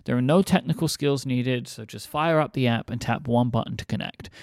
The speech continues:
So this is from people tech savvy in your lives and maybe people who aren't so much. Anyone can use it 'cause it really is just clicking one button. C net, The Verge, and so many other tech sites as well, they rate ExpressVPN the number one V P N available.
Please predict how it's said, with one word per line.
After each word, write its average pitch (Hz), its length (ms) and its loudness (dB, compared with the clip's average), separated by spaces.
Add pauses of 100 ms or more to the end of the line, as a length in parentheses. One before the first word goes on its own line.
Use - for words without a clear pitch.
(100)
So - 180 0
this 113 180 0
is 113 100 -2
from 107 240 -2
people 113 320 -2
tech - 220 0
savvy 170 400 4
in 147 60 -4
your 156 120 0
lives 135 360 0
and 123 100 -2
maybe 110 220 0
people - 280 -6
who 113 140 -2
aren't 143 220 2
so 151 140 2
much. 135 280 2 (240)
Anyone 185 280 6
can 139 160 -2
use 127 200 2
it 123 80 0
'cause 120 160 0
it 113 100 -2
really 131 300 2
is 120 160 2
just - 340 -4 (100)
clicking 104 300 -4
one 71 180 -8
button. - 200 -10 (580)
C 196 240 4
net, 185 260 2
The 139 60 -2
Verge, 156 460 6
and 131 140 -2
so 170 180 4
many 160 240 6
other 135 140 6
tech - 240 -2
sites 117 280 2
as 117 140 -2
well, 110 220 4
they 123 120 6
rate 139 220 4
ExpressVPN 123 920 0
the 127 60 2
number 117 260 4
one 110 160 4
V 107 160 -2
P - 160 -2
N 107 300 -4
available. - 540 -6